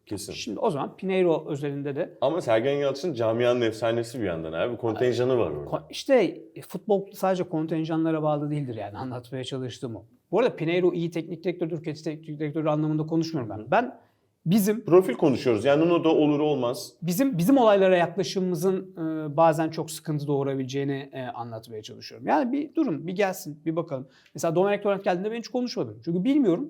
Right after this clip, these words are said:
Speaker 1: Tabii.
Speaker 2: Bakacağız ne yapmaya çalıştığına ve ona göre bizim de bir, e,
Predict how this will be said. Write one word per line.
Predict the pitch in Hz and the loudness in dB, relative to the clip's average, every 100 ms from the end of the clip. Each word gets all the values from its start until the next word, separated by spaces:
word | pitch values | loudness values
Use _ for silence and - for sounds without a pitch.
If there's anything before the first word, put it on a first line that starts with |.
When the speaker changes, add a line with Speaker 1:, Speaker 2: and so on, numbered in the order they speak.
| - | -2
Speaker 1:
Tabii. | 110 95 104 - _ | -2 0 -4 -10 _
Speaker 2:
Bakacağız | 320 320 262 156 - 190 | 4 6 4 4 -4 -2
ne | |
yapmaya | 196 190 185 160 | 2 2 2 0
çalıştığına | 151 147 135 185 269 | 0 -2 -2 -6 -2
ve | 349 | 0
ona | 339 330 | 2 2
göre | 262 302 - | 2 -2 -6
bizim | 269 339 311 | -4 0 2
de | 302 | 2
bir, | 285 - - | -2 -6 -8
e, | 190 202 196 | -6 -4 -6